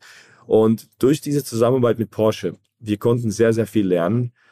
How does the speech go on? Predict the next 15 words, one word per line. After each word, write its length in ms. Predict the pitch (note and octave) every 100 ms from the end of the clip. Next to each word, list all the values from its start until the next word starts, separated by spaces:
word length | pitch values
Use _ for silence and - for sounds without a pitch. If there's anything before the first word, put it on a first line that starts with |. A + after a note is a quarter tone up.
| _ -
Und, 580 | G2 G2 G2 G2+ -
äh, 300 | - G#2 F#2+
Porsche 320 | - A2 G#2 G#2
hat 80 |
dann 140 | G#2 E2+
auch 340 | D#2+ G2+ -
verschiedene, 640 | - G2 A2 G#2 G2 F#2+ - _
äh, 140 | - F2+
Firmen 320 | A#2 A#2+ G2+
innerhalb 360 | G2+ G#2 G2 -
der 100 | E2
Gruppe 320 | A2 A2 F#2+
wie 80 | F#2+
Porsche 360 | - F#2+ -
Consulting 540 | - F#2 F#2+ A#2+ C3